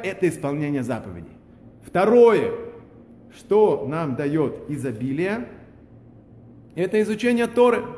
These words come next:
Тора — это одна из заповедей, она особенная. Тот человек, который соблюдает,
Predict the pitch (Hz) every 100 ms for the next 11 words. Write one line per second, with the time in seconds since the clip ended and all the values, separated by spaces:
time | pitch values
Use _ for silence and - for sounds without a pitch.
0 | - 180 220 208 147 117 101 139 180 165
1 | 196 196 160 131 - - - - 101 127
2 | 123 - 156 123 107 76 - - - -
3 | - - - 185 - 147 151 135 - 127
4 | 107 - 95 98 120 107